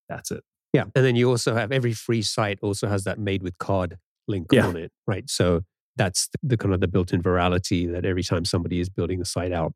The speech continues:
Speaker 2: they're also telling other people about Card who can also build their own free sites. But aside from those two things, what you, what we, you were doing on Twitter and just the, let's just say the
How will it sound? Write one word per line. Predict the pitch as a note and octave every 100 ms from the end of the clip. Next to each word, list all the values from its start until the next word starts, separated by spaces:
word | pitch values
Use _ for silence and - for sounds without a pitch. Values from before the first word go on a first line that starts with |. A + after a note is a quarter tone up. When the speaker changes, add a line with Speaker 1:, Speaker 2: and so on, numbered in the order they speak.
| -
Speaker 2:
they're | G2
also | F2+ -
telling | - F#2 F2
other | D#2+
people | - G#2 - D2+ - _ -
about | F#2 E2
Card | - E2+ D#2+
who |
can | G#2 A#2+
also | C3+ D#2+ D2+ _ _ -
build | F2+
their | E2+
own | D#2+
free | - F2+
sites. | D2+ D2+ C2+ - -
But | D#3+ F3 F#3+ _
aside | C#3+ - D3 G3
from | D3
those | B2 A2+
two | A2+
things, | G2+ A2+ A2 G#2
what | G#2
you, | G#2+ G#2+
what | A2 G2
we, | G2
you | C3 G2
were |
doing | F#2+ G2
on | F2+
Twitter | - D3+ C3+ B2+ _ _ _ -
and | G2+ G2 F#2+ F2+ F#2 - _ - A#2+
just | F#2+ G2 - -
the, | G2+ F#2+ F2+ E2+ - _ _ _ _ -
let's | G#2
just | - -
say | G#2+ F#2+
the | F2 F2